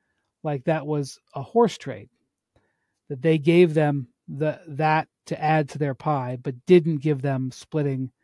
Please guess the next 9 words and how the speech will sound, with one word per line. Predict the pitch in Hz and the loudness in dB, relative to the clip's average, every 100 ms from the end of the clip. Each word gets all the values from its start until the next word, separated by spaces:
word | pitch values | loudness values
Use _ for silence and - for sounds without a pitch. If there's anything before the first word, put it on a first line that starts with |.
| _ _ _ | _ _ _
the | 143 135 127 123 _ _ _ - | -8 -6 -6 -10 _ _ _ -8
possible | 143 131 135 131 | -6 -6 -6 -10
expansion | - - 131 - 123 | -8 -8 -8 -8 -10
revenue, | 120 117 135 139 _ _ _ _ | -12 -14 -20 -20 _ _ _ _
because | 143 156 143 - _ _ | -4 -2 -2 -4 _ _
expansion | 151 - 185 185 175 165 | -8 0 2 2 0 0
revenue | 160 156 147 147 | 0 0 0 0
is | 139 147 | 0 0
not | 156 | -2